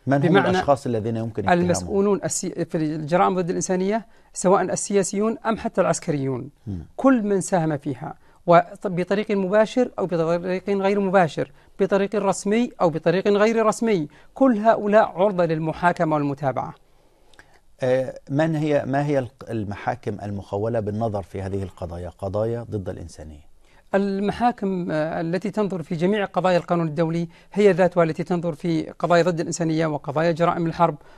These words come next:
Speaker 2: وقضايا الجرائم، جرائم الإبادة وقضايا جريمة العدوان. والمحكمة الدولية الجنائية، نعم، هي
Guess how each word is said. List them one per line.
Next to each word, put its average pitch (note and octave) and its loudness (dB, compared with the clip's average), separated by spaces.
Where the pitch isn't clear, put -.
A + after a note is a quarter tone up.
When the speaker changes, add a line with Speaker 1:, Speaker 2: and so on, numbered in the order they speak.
Speaker 2:
وقضايا D#3+ 2
الجرائم، D#3+ 0
جرائم E3 0
الإبادة F3 2
وقضايا F#3+ 4
جريمة D#3+ 0
العدوان. D3 -4
والمحكمة F#3+ 2
الدولية E3 0
الجنائية، D#3 -2
نعم، C#3+ -2
هي D3 -4